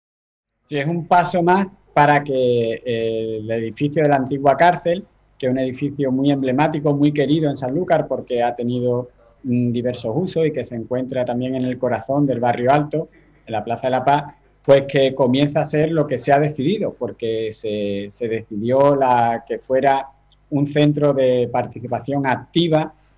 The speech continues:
de la ciudadanía, tanto con zonas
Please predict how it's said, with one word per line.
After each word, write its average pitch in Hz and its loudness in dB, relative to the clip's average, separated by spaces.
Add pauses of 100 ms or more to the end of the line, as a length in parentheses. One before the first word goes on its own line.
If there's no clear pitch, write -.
(140)
de 131 -2
la 123 0
ciudadanía, 123 0
tanto 123 -4
con 113 -6
zonas 127 -4